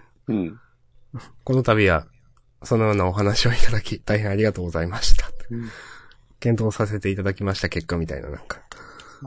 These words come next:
Speaker 2: ね。
Speaker 1: やはり僕は、あの、篠原アリスさんと二人で
Speaker 2: うん。
Speaker 1: やっていきたいと考えました。
Speaker 2: あの、大変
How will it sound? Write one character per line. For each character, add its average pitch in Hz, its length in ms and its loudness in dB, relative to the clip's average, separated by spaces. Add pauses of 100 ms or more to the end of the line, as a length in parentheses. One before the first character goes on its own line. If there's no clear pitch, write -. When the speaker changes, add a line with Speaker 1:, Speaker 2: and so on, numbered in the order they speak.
(300)
Speaker 2:
ね。 147 160 2 (680)
Speaker 1:
や 113 120 -8
は 107 100 -2
り 95 60 -2
僕 92 320 -6
は、 92 320 -2
あ 90 40 -12
の、 87 240 -16 (600)
篠 110 160 -4
原 98 220 -4
ア 87 60 0
リ 95 120 -8
ス - 80 -18
さ 90 120 -10
ん 78 100 -14
と - 320 -10 (400)
二 92 120 -10
人 76 100 -12
で 73 200 -12 (640)
Speaker 2:
う 107 60 -10
ん。 101 160 -16 (760)
Speaker 1:
や 69 100 -12
っ - 40 -20
て - 120 -16
い - 40 -14
き - 80 -20
た 73 80 -10
い 67 40 -14
と - 220 -18 (340)
考 80 220 -16
え 64 40 -16
ま 65 140 -20
し - 160 -20 (1300)
た。 123 80 -4
Speaker 2:
あ 107 80 -4
の、 101 200 -4
大 110 180 0
変 98 240 -2